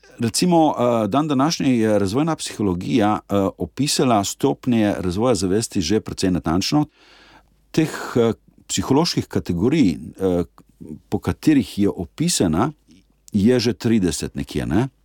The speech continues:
Okrog trideset. Ampak zdaj tako, ne, stvar je sicer malo bolj komplicirana in bom tukaj zdaj malce poenostavil, ne. Opisano je, kako ljudje na različnih stopnjah zavesti funkcionirajo.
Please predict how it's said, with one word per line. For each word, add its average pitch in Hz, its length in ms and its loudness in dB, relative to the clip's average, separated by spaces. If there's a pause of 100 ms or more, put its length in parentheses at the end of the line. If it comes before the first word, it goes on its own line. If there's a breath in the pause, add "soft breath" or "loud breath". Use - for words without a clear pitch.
(480 soft breath)
Okrog - 360 0
trideset. 95 440 -2 (560 loud breath)
Ampak 220 280 2
zdaj 170 140 2
tako, 156 380 2
ne, 95 180 0 (360)
stvar 156 280 0
je 110 140 2
sicer - 280 -2
malo 131 240 4
bolj 135 180 0
komplicirana 123 560 0
in 98 80 2
bom 98 140 0
tukaj 123 220 -2
zdaj 110 160 2
malce 110 320 2
poenostavil, 87 680 0
ne. 90 160 -2 (760 soft breath)
Opisano 139 640 0
je, 127 200 2
kako 135 540 0
ljudje 104 420 2
na 90 120 0
različnih 107 420 -2
stopnjah 95 480 -2
zavesti 85 500 -2
funkcionirajo. 85 760 -2